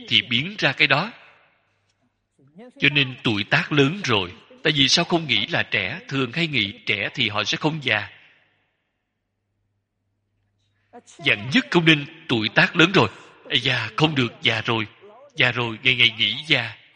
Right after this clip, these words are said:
Năm sau sẽ già hơn năm trước." Già đến quá nhanh, cho nên chúng ta xem thấy. Người thế gian, bạn thấy, thông thường người thế gian về hưu, bạn tỉ mỉ mà quan sát. Trước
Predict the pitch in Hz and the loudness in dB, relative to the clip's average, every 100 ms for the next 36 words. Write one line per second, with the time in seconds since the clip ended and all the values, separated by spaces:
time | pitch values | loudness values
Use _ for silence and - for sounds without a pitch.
0 | _ - _ - 143 131 - 120 139 139 | _ -20 _ -6 -6 -2 -2 0 -2 -2
1 | 98 92 143 143 123 202 254 - - _ | -4 0 2 0 4 2 2 -4 -20 _
2 | - - - - 123 101 110 160 - 180 | -20 -20 -20 -4 -2 0 -2 -4 0 2
3 | 214 185 156 - - - 156 147 147 127 | 2 2 0 -4 -20 -6 0 4 2 0
4 | 120 - 175 143 - 135 123 131 160 226 | -2 0 4 2 2 -2 -2 -4 -4 -8
5 | _ _ _ _ _ _ _ _ - 170 | _ _ _ _ _ _ _ _ -20 -20
6 | _ - 143 135 131 170 202 160 156 147 | _ -6 -4 -2 -2 -2 -2 2 0 0
7 | 139 - 123 107 - 147 202 - - 180 | -8 -2 2 2 2 -6 -6 -4 6 6
8 | 175 160 143 113 104 113 107 104 156 151 | 6 4 4 4 0 2 2 2 0 2
9 | 147 135 135 120 85 - 135 123 - _ | 2 2 2 0 0 -6 -8 -8 -14 _
10 | _ _ _ 190 127 95 98 - 110 101 | _ _ _ -2 0 0 -4 -4 -4 -2
11 | 98 104 165 117 95 131 127 117 160 190 | -4 -4 -6 -6 -2 -2 -2 -4 -6 -8
12 | _ _ _ _ _ _ _ _ 240 240 | _ _ _ _ _ _ _ _ -20 -20
13 | 247 262 _ 196 | _ -20 _ 2